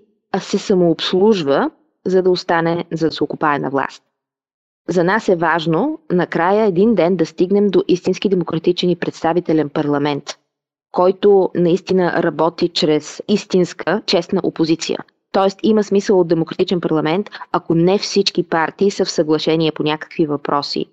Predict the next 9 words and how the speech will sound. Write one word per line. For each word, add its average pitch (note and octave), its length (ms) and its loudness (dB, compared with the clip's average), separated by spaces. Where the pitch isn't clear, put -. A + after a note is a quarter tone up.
и F#3 80 2
не F3+ 160 2
всичко - 360 -4
се E3+ 120 -2
случва F3+ 420 -2
в E3 60 -6
някакви D#3+ 400 0
задни D3 340 -2
стаички. - 540 -6